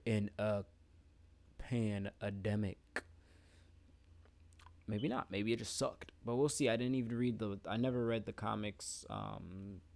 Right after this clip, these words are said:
'cause I know it's based on, I believe it was Vertigo, um, publishing.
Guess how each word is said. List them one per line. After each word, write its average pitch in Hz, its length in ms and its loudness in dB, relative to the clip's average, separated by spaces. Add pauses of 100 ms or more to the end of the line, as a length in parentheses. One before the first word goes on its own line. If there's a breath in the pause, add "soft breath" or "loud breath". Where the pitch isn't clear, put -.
'cause - 100 -10
I 120 80 0
know 110 160 0
it's 95 100 -6
based 98 320 -4
on, 95 300 -6 (1000 soft breath)
I 127 60 2
believe 175 360 10
it 147 60 10
was 123 180 4
Vertigo, 170 680 6 (680)
um, 202 480 2 (300)
publishing. 214 500 0